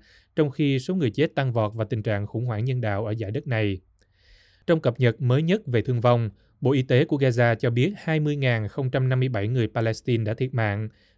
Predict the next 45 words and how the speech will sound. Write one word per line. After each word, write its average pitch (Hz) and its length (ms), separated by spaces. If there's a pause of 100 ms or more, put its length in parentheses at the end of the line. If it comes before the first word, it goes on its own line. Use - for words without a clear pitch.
và 127 200
năm 135 260
mươi 151 100
ba 139 200
ngàn 113 300
ba 110 120
trăm 123 200
hai 135 160
mươi 131 120
người 113 160
bị 101 160
thương 120 400 (140)
trong 110 280
các 151 140
cuộc 110 140
không 117 300
kích 190 200
của 139 100
Israel 117 560
kể 117 80
từ 110 140
khi 113 220
xung 117 220
đột 104 240
bắt 156 180
đầu. 107 380 (960)
Nghị 123 200
quyết 196 240
được 127 100
Hội 120 140
đồng 123 140
Bảo 117 120
an 131 220
thông 127 180
qua 120 300
kêu 165 200
gọi 107 200
các 151 180
bước 175 220
khẩn 107 280
cấp 196 240
để 110 280
ngay 156 260
lập 117 200
tức 190 120